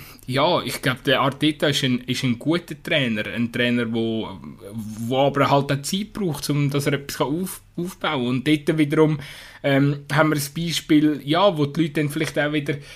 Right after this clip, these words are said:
eben Arsenal ein sehr emotionaler Verein, du kennst es gut, es ist auch leichte Sympathie, ähm, sehr, sehr ein emotionaler Verein, aber wo Fans auch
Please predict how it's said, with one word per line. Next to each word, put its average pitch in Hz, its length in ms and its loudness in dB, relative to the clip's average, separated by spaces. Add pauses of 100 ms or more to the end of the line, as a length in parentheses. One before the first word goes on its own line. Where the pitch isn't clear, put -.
(220)
eben 170 180 4
Arsenal 151 420 6
ein 139 40 0
sehr 160 300 4
emotionaler 151 680 2
Verein, 165 380 2
du 143 100 -6
kennst 151 380 -2
es - 80 -10
gut, 165 160 -6
es - 120 -10
ist 143 200 2
auch 156 60 6
leichte 151 340 -2
Sympathie, 151 760 -4 (460)
ähm, 120 540 0 (920)
sehr, 156 380 2
sehr 160 180 0
ein 156 120 0
emotionaler 151 640 0
Verein, 160 480 0
aber 147 200 -2 (300)
wo 151 580 2 (280)
Fans 170 460 0
auch 151 440 2